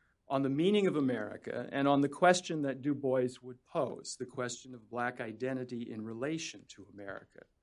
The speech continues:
It's a very complicated speech, and I regret the, uh,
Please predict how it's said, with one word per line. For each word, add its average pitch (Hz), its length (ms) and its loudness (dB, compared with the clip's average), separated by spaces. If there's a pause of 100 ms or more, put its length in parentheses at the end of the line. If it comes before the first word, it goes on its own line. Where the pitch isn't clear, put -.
(760)
It's 170 180 0
a 196 80 0
very 220 400 2
complicated 131 880 -2
speech, - 880 -16
and 127 180 -4
I 127 80 0
regret 131 640 0 (140)
the, 120 340 -8 (560)
uh, 120 380 0